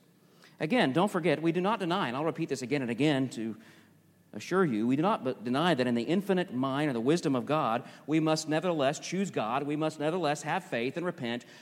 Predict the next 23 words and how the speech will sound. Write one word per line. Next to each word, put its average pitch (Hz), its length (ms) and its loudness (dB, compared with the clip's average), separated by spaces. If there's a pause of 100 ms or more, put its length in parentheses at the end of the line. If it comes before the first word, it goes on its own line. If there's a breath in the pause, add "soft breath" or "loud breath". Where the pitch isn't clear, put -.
(160 loud breath)
but 127 120 2
ultimately 151 440 6
we 139 140 4
must 131 200 0
do 175 140 4
so 120 260 -2
knowing 123 440 -2
that 110 160 -6
it 104 60 -10
is 98 120 -8
God 131 240 -2
in 143 140 -2
us, 110 180 -6
both 117 220 -4
for 110 180 -6
the 107 80 -2
willing 113 380 -2 (420 loud breath)
and 107 100 -6
the 113 60 -2
working 107 320 -2
of 104 80 -4
his 104 220 -2
good 98 260 -4